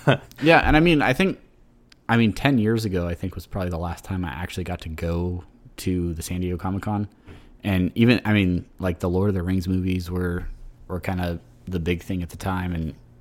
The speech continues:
Speaker 1: Yeah.
Speaker 2: they were all over the event, um, as well as some other movies that were coming out.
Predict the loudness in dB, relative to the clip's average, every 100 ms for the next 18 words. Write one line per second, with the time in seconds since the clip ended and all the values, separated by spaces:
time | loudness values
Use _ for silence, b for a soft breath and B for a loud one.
0 | -6 -2 0 0 -2 0 0 0 -2 -2
1 | -2 -2 -4 -4 -4 -6 -8 -18 -8 -6
2 | -4 -8 -12 -10 -2 4 4 4 -2 -12
3 | -6 0 0 0 -4 -6 -10 -12 -10 -10
4 | -10